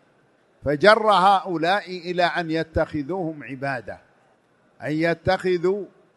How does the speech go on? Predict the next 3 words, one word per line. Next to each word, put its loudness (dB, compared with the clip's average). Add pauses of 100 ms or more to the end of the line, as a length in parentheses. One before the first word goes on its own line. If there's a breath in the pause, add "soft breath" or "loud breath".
(180)
محبتهم 0 (120)
عبادة -2
لهم. -8